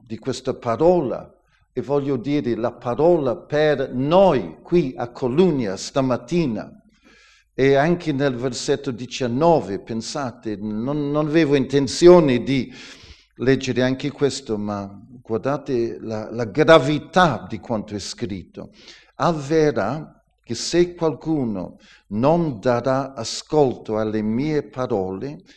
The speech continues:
el-, che egli dirà in mio nome, io gliene domanderò conto."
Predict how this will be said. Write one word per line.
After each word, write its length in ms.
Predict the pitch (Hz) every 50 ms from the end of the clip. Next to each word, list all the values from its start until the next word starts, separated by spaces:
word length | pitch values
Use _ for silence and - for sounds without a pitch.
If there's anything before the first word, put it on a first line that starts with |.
| _ _ _
el-, 500 | - 123 127 131 139 143 147 147 - - - _ _ _
che 240 | - - 131 135 143
egli 340 | 143 143 127 120 120 113
dirà 540 | 101 - 120 120 110 117 113 113 117 - - -
in 180 | 117 120 120 117
mio 420 | 120 127 139 165 180 175 170 160
nome, 1000 | 156 147 143 143 139 135 123 117 123 139 160 196 208 190 - - - - - - _ _ _ _ _ _ _ _ _ _ _ _ _ _ _ _ _ _ _ _
io 420 | 120 131 151 160 170 165 160 -
gliene 580 | 120 123 131 127 120 120 123 127 131 - - 95
domanderò 800 | - 123 113 113 113 123 127 131 127 110 117 110 127 139 135 - -
conto." 720 | - - 139 120 104 95 87 87 - _ - 80 85 104